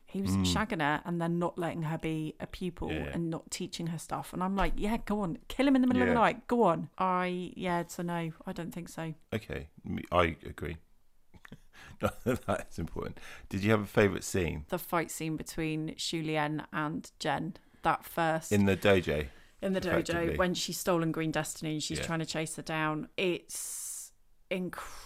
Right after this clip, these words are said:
Speaker 1: incredible. And what I really like about it is that, yes, it is a film where people are fighting on wires, fair enough. But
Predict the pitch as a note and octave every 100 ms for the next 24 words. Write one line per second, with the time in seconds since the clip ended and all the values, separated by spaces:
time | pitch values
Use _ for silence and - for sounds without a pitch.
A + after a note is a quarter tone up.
0 | - - F#3 F3+ F3+ F3 - E3+ D#3+ D#3
1 | D#3+ - E3 E3+ D#3+ - F3 F#3 F#3 F3
2 | E3 E3 E3 D#3 D3 E3 - C#3 - D#3+
3 | D3+ D3+ D3+ - D#3+ E3+ D3+ C#3+ - -
4 | - - _ _ _ D#3+ - E3 D#3 D#3
5 | D#3+ D#3 D#3 D3+ D3+ - D#3 D3+ D3 -
6 | D3 - D3 E3 D3 D3+ E3 - _ D3+
7 | C#3+ B2+ - F3 D#3+ - _ _ _ -
8 | C#3 C#3 D#3 D#3 - - - D#3+ -